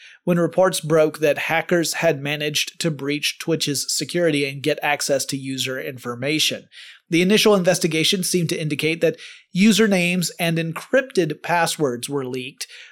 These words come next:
but that the financial information that users had with the site had remained safe. As a result, all users were required to change their passwords. While the leaked passwords were still protected by encryption,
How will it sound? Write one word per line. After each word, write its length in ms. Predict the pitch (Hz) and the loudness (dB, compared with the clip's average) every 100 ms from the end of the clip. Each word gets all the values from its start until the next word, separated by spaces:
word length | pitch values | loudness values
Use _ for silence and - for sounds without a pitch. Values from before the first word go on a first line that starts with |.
| _ | _
but 240 | 160 160 160 | 0 2 4
that 240 | 170 165 | 2 2
the 140 | 170 | -2
financial 760 | 165 185 175 175 220 - 185 165 | -2 0 2 2 2 4 2 2
information 840 | 170 160 160 143 139 - 143 139 - | -2 -2 0 0 0 0 -2 -8 -4
that 180 | 160 | -4
users 440 | 156 151 131 143 - | -2 -2 -2 -2 0
had 400 | 147 139 135 - - _ 175 | 0 0 -2 -6 -16 _ -2
with 220 | 160 139 | -2 0
the 100 | 135 | -2
site 340 | - 135 147 | 0 0 0
had 200 | - 156 | 0 2
remained 500 | 147 143 147 143 143 - | 2 0 -2 -6 -8 -6
safe. 520 | - 160 123 113 - - - - | -2 0 0 -4 -16 -18 -16 0
As 180 | 202 180 | 2 4
a 40 | |
result, 480 | 202 165 254 208 - - - | 4 6 4 4 2 -10 -2
all 260 | 196 208 226 | 4 6 6
users 520 | 196 196 165 180 175 | 2 -2 0 0 -2
were 180 | 170 175 | -2 0
required 480 | 170 170 151 156 151 | -2 2 2 4 0
to 80 | 151 | -4
change 440 | - 156 147 135 | -2 0 -2 -4
their 180 | 151 131 | -2 -2
passwords. 800 | 135 139 139 - 117 - - - - - _ | -2 0 0 -4 -8 -8 -10 -10 -14 -20 _
While 300 | 165 180 185 | 4 6 6
the 100 | 175 | 6
leaked 320 | 180 214 - | 6 4 0
passwords 460 | 175 175 170 196 160 | 0 2 4 2 2
were 60 | 147 | -2
still 260 | - 180 | 2 2
protected 420 | 170 165 165 202 | 2 -2 -2 0
by 180 | 156 143 | 2 2
encryption, 640 | 135 - 247 - 294 302 | 0 -2 0 0 -2 -4